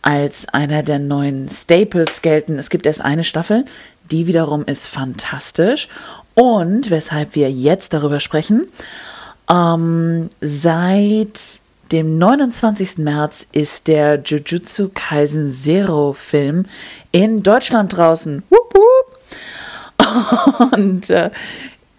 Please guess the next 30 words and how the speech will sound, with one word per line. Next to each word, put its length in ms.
ich 160
würde 180
sagen, 680
jeder, 400
der 340
ins 140
Kino 220
kann, 400
sollte 440
das 180
unbedingt 360
tun. 280
Schaut 200
euch 180
erst 500
die 460
Serie 580
an, 240
damit 260
ihr 80
so 60
eine 160
gewisse 420
Idee 340
habt, 280
wer 320
was 300
wie 200
wo 140
ist. 320